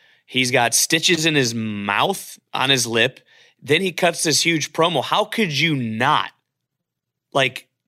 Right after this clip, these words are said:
gravitate to this guy by circumstance, just by looking at the guy? Like, holy crap,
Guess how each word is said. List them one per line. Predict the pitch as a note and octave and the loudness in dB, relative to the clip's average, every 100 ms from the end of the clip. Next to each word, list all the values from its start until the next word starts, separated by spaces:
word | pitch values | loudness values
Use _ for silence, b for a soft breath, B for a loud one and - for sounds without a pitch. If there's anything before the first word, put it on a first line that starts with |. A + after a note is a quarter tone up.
| _ _ | _ _
gravitate | - D3 F#3+ G3+ C#3+ C3 A2 | -4 0 2 2 0 0 0
to | - | -2
this | G#2+ G2 | -2 -2
guy | - F#2+ F#2+ G2 _ | 0 0 -2 -4 _
by | C3+ C#3 | -2 0
circumstance, | B2 F3 E3 C#3+ A2+ - F2+ - - - - | 0 -2 -2 -4 -4 -4 -6 -8 -8 -10 -4
just | E3 - | -2 0
by | D#3 | 2
looking | D3 D3+ A3 A3 G3 | 2 2 0 0 -4
at | B2+ | -4
the | - | -12
guy? | - G2 F#2+ | -12 -8 -8
Like, | F#2+ G#2+ | -10 -14
holy | - - A#3+ F3 A#2 | -8 -4 -2 -2 -4
crap, | - - D4+ A3 - | -8 -8 -2 -2 -2